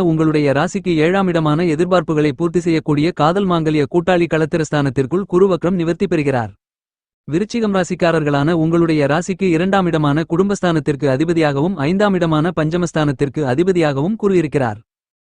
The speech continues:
உங்களுக்கு பஞ்சமாதிபதியாகவும் சப்தமாதிபதியாகவும் இருக்கக்கூடிய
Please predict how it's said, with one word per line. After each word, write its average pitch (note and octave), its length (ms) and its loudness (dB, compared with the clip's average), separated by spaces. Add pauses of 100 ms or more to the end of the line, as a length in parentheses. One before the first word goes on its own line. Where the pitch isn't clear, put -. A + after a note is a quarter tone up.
உங்களுக்கு D#3+ 400 0
பஞ்சமாதிபதியாகவும் F3+ 1040 0
சப்தமாதிபதியாகவும் E3 1000 0
இருக்கக்கூடிய D#3+ 520 0